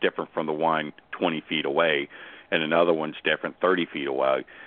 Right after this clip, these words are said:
then what, what do you have? You got three different Bigfoot in the area marking their turf? You know, and, and people have to look at that. You know, not every, I mean, you'd be surprised what Mother Nature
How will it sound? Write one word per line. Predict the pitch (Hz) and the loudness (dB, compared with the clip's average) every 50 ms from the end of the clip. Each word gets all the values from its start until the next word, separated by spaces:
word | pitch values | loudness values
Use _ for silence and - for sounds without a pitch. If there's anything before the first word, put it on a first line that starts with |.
| - - - | -18 -8 -2
then | - 90 85 90 | 0 0 2 2
what, | 90 85 80 - | 2 2 2 2
what | - 92 | 0 2
do | 90 | 2
you | 82 78 | 2 0
have? | 82 82 80 73 71 | 0 0 0 0 0
You | 73 | -2
got | 76 71 - - | -2 -2 -2 -2
three | 90 85 80 | -2 0 0
different | 85 82 - 76 71 - | 0 0 -2 -4 -2 0
Bigfoot | 82 85 - - 98 90 85 87 | 0 0 0 2 0 2 2 2
in | 82 | 0
the | 82 80 | 2 0
area | 78 80 85 87 87 87 85 | 2 4 4 4 4 4 2
marking | 80 76 76 - - 78 73 | 4 2 2 2 0 -4 -6
their | 73 71 | -6 -6
turf? | - - - 82 95 107 - - - _ _ _ _ _ _ _ _ _ _ - - - - - - - - - _ _ - | -4 -2 0 2 2 0 -2 -6 -20 _ _ _ _ _ _ _ _ _ _ -20 -20 -20 -20 -20 -20 -20 -20 -20 _ _ -2
You | - 98 90 | 0 2 4
know, | 85 80 78 71 - - _ - | 6 4 4 2 0 -4 _ 0
and, | 95 90 85 82 87 82 | 2 2 2 2 2 0
and | 101 95 90 90 85 | -2 0 0 -2 -2
people | - 131 127 - 117 | 0 0 2 4 4
have | 107 98 - | 2 2 2
to | - 92 85 80 - - | 0 0 0 -2 -4 -10
look | 98 127 104 113 156 170 - | -8 -2 0 0 0 0 -2
at | 76 - - | -6 -6 -4
that. | - - 107 - - _ _ _ _ _ _ - | -4 -2 -2 -4 -6 _ _ _ _ _ _ -6
You | - 92 | -2 0
know, | 87 82 80 | 0 0 0
not | 78 90 101 113 - - - | 0 2 0 0 0 0 0
every, | 101 107 107 113 107 92 - 113 | 0 0 2 0 -4 -6 0 0
I | 98 | 0
mean, | 95 95 90 | 0 0 0
you'd | 107 156 190 | 0 0 0
be | - 208 180 - | 0 -4 -4 -6
surprised | - - - - 120 117 123 110 92 87 - - - - - - - - | -8 -8 -2 0 2 2 2 2 0 -2 -4 -6 -12 -18 -18 -20 -12 -4
what | - 90 85 - | -2 -2 -2 -2
Mother | 101 92 95 95 95 90 | 0 0 0 0 0 -2
Nature | 87 85 82 78 - - 73 71 73 | -2 -4 -4 -4 -6 -6 -6 -8 -8